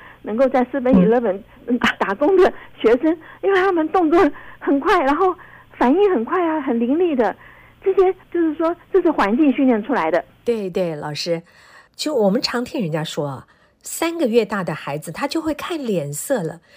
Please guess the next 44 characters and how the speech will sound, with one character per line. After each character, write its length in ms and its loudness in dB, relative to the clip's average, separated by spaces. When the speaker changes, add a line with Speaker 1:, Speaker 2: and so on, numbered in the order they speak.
Speaker 3:
甚 200 -4
至 100 -4
于 100 0
更 340 -2
小 220 -4
的 100 -2
小 180 -6
baby， 420 -6
如 100 -2
果 120 2
说 440 -8
他 120 -2
面 220 -2
前 180 -2
的 80 2
人 340 -4
摆 220 -10
出 180 -10
一 120 -6
个 140 -8
凶 300 -6
恶 160 -2
的 120 -2
样 280 -2
子 180 -12
哦， 220 -10
他 120 -8
就 100 -6
会 140 -2
哭， 480 -4
他 120 -12
会 140 -10
害 160 -4
怕。 400 -8
那 80 -2
如 140 0
果 140 0
面 200 -2
对 160 -2
的 100 -2
人 200 -2
朝 160 -8
他 160 -8
笑， 540 -4